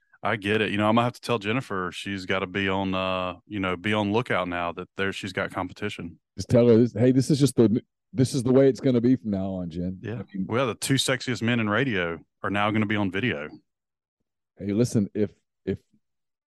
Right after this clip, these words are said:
Speaker 2: if Giselle is out there, I mean, she's unhappy with Tom. Who knows?
Speaker 1: Yeah.
Speaker 2: Maybe she,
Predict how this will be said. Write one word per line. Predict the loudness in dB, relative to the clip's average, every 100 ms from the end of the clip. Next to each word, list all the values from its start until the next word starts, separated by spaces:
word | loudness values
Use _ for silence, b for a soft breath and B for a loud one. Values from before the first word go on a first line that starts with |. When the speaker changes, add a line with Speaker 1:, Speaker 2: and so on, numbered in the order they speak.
| -6
Speaker 2:
if | -4 -4 2
Giselle | 6 8 8 8 10 8 8
is | 6 6
out | 4 2
there, | 2 2 2 -2 -4 -2
I |
mean, | 0 0
she's | 2 4
unhappy | 6 4 4 2
with | 2
Tom. | 2 0 0 -2 -4 -8 _ _ _ _ _ _ _ _ _ _ _ _ _ _ _ _ -4
Who | 0
knows? | 4 4 4
Speaker 1:
Yeah. | 0
Speaker 2:
Maybe | -8 -12
she, | -6